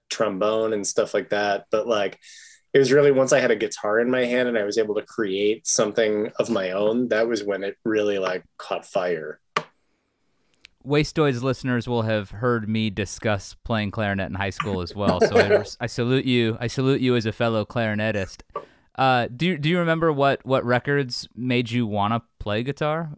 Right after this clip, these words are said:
Speaker 2: if, if you had to pinpoint 'em?
Speaker 1: Um, I think I was just, like, enamored from a, an early age of just the way guitar looked, like, the way it looked when people would play guitar.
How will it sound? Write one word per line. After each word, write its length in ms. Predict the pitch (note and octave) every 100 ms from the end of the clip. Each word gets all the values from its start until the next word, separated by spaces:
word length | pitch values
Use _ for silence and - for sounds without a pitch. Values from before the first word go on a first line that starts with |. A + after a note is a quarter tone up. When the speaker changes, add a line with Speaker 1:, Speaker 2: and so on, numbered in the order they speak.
| -
Speaker 2:
if, 220 | A2+ -
if 180 | G2+ -
you 100 | G#2+
had 120 | G#2
to 60 | -
pinpoint 500 | A2+ A2 B2+ B2 C#3
'em? 160 | C#3 C3+
Speaker 1:
Um, 720 | C3+ C3 C#3 C#3 C#3 D3+ E3 _ - - _ _ -
I 100 | C#3+
think 300 | - G#3 B3+
I 100 | B3+
was 180 | D#3+
just, 200 | - -
like, 340 | E3+ B2+ - -
enamored 840 | D#3+ B2+ B2 B2 C#3 C#3+ C#3 B2
from 220 | - C3+ B2
a, 120 | C3 -
an 160 | C3+ A#2 -
early 380 | C#3 D#3 D3+ C3
age 500 | B2 B2 A#2+ A2+ - - _ -
of 300 | D3 A#2 G#2+
just 320 | - B2 - -
the 80 |
way 560 | A#2 G#2 A2+ A#2+ B2 A#2+
guitar 600 | A2 G#2+ - A#2 A2+ A2
looked, 480 | G2+ G2 A2 - -
like, 160 | G#2+
the 100 | -
way 200 | G#2 A2
it 120 | G#2 G#2+
looked 300 | G#2 A2+ -
when 180 | A2 G2+
people 260 | A2+ A2
would 140 | G2 E2
play 180 | A2 G#2
guitar. 600 | G2+ - G2 G2+ A2+